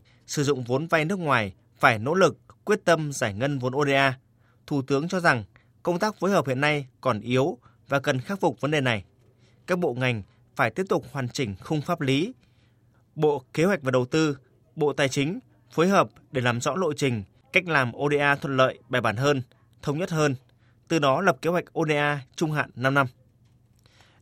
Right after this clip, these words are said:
Để triển khai kế hoạch hai tháng còn lại của năm hai nghìn không trăm hai mươi, Thủ tướng yêu cầu lãnh đạo các bộ ngành và địa phương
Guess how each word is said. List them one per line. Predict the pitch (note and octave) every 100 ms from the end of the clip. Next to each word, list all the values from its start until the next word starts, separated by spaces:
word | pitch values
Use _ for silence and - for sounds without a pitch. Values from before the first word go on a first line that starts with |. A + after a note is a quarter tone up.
| -
Để | D3
triển | B2+ C#3
khai | A#2 E3+
kế | E3 D#3+
hoạch | F3 B2 -
hai | E3+ E3
tháng | D3
còn | D#3 D3
lại | A#2 G#2+
của | A#2+
năm | C3
hai | D#3
nghìn | C#3+ G#2
không | - C3
trăm | C#3+
hai | C#3+
mươi, | D#3 D3 C3 _ _ _ _ _
Thủ | D3+
tướng | C3 C3+ C#3
yêu | F#3+
cầu | F3 D#3 B2 G#2 _ _ -
lãnh | C3 D#3+
đạo | F3+ C#3+
các | F3 F3
bộ | D3+
ngành | C3+ B2+ G#2+
và | A#2
địa | A#2+
phương | - D#3 C#3+